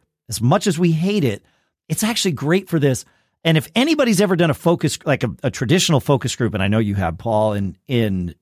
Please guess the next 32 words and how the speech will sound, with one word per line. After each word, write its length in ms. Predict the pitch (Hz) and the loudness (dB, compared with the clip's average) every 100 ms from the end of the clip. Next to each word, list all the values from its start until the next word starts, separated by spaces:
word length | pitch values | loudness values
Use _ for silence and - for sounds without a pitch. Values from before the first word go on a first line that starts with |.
| - | -10
you 100 | 127 | -6
know, 100 | 101 | -4
your, 360 | 92 95 90 | -6 -6 -6
your 260 | 85 113 95 | -8 -10 -8
work 320 | 87 156 196 | -4 -4 -2
life, 400 | 151 120 113 - - _ _ _ _ - | 0 2 2 -2 -12 _ _ _ _ -2
the 160 | 160 | 2
idea 640 | 170 156 131 208 220 185 - | 2 2 2 4 4 2 2
of 380 | 175 147 120 - _ _ - | 2 2 0 -6 _ _ -2
coming 300 | 190 190 175 | 0 4 2
up 160 | 156 | 2
with 180 | 151 - _ | -2 -4 _
enough 320 | 135 127 156 | 0 2 2
budget 420 | - 143 127 131 - | 0 0 2 -2 -4
to 140 | 143 | -2
even 240 | 151 135 | 0 0
approximate 920 | 117 110 - - 202 196 - 127 117 - | -2 -4 -8 -6 -4 -4 -2 0 -2 -2
that 420 | 113 101 78 - _ | -2 -2 -4 -10 _
with 320 | - 123 123 - | -4 -2 -2 -4
your 80 | |
band 500 | 92 147 139 131 120 - - | -2 0 2 2 0 -2 -2
is 200 | 113 90 - | -2 -2 -8
laughable, 880 | 101 87 113 113 - 65 65 53 - - | -4 2 2 0 -6 -8 -10 -12 -16 -6
right? 240 | 104 104 | -4 -2
I 60 | 113 | -2
mean, 140 | 113 | -2
you, 100 | 107 | -2
you 120 | 113 | -2
know, 60 | 120 | -2
you're 100 | 92 | -2
talking 380 | 156 147 139 123 | 0 0 0 -2
about 300 | 107 85 | -2 -4